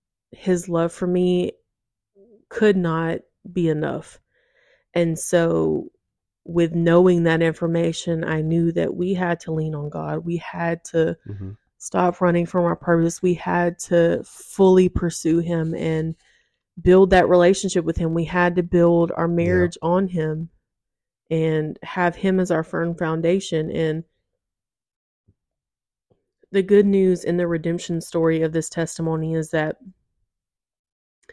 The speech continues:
Speaker 1: while the last two years of our lives have been the hardest <laughs> that I think,
Speaker 2: Yeah.
Speaker 1: you know, we have been through ever, you know, in our lives, there's grace there, there's light there, there's,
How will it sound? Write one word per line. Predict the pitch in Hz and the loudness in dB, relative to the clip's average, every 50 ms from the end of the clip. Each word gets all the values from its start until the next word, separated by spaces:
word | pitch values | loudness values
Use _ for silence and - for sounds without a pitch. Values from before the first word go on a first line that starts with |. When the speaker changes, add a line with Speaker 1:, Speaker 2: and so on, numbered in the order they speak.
| - _ _ _ _ _ _ _ _ | -20 _ _ _ _ _ _ _ _
Speaker 1:
while | 185 175 170 175 185 | -2 2 2 2 2
the | 180 190 185 | 2 2 0
last | 180 175 165 170 170 - - | 2 2 0 0 -2 -4 -6
two | - 196 | -6 -6
years | 175 165 170 165 160 160 | -4 -2 -2 -2 0 0
of | 170 160 | -2 -2
our | 156 156 156 156 | -2 -2 -2 -2
lives | 156 156 160 160 160 160 170 - | -4 -4 -4 -4 -6 -6 -8 -10
have | - 160 160 156 156 | -12 -12 -12 -10 -6
been | - 160 156 160 156 156 156 156 175 - 196 - | -4 -2 -2 -2 -2 -4 -6 -8 -12 -14 -16 -12
the | - 170 165 | -10 -10 -10
hardest | - - - - 170 165 160 165 170 170 165 - - - - - _ _ | -10 -10 -10 -6 -4 -4 -2 -2 -4 -6 -6 -8 -14 -16 -18 -20 _ _
<laughs> | _ | _
that | - 165 160 - - - - 180 165 160 - - _ _ _ _ _ _ _ _ _ _ _ _ _ | -8 -8 -6 -8 -6 -2 0 2 2 2 0 -2 _ _ _ _ _ _ _ _ _ _ _ _ _
I | - 170 156 | -8 -8 -8
think, | - - - 95 92 | -6 -4 -2 0 0
Speaker 2:
Yeah. | 92 90 90 - _ _ _ _ _ _ _ _ _ _ _ _ _ - | 0 0 -2 -6 _ _ _ _ _ _ _ _ _ _ _ _ _ -10
Speaker 1:
you | 208 190 190 175 | -4 -2 0 0
know, | 165 160 156 156 156 | 0 0 -2 -2 -4
we | 160 165 170 170 170 | -4 -4 -4 -2 -2
have | 170 165 170 - | -2 -4 -4 -4
been | - 170 170 170 170 | -2 -2 -2 -2 -4
through | - - 175 170 170 165 170 | -6 -6 -4 -4 -2 -2 -2
ever, | - 160 170 165 165 160 156 156 160 - - - | -2 -2 -2 0 0 0 0 0 -2 -4 -6 -4
you | 190 170 | -2 -2
know, | 165 165 165 | 0 0 0
in | 170 170 165 | -2 -2 -4
our | 165 160 160 | -4 -4 -4
lives, | 160 165 160 170 170 170 165 160 160 160 160 165 - - _ _ _ _ _ _ _ _ _ _ _ _ _ _ _ _ _ - | -4 -2 -2 0 0 0 0 0 -2 -4 -6 -10 -14 -20 _ _ _ _ _ _ _ _ _ _ _ _ _ _ _ _ _ 0
there's | 190 185 180 175 175 | 2 2 2 2 0
grace | 175 - - 170 170 175 170 - | -2 -2 0 0 0 0 -2 -4
there, | - - 160 151 151 156 156 | -4 -4 -2 0 0 -2 -2
there's | 165 165 156 156 - 170 | -2 -4 -4 -4 -6 -6
light | 170 160 160 160 160 - - | -4 -4 -2 -2 -2 -2 -4
there, | - 156 151 156 156 | -4 -4 -4 -4 -4
there's, | 156 165 160 156 156 156 160 170 - - | -4 -4 -4 -4 -4 -4 -6 -10 -16 -20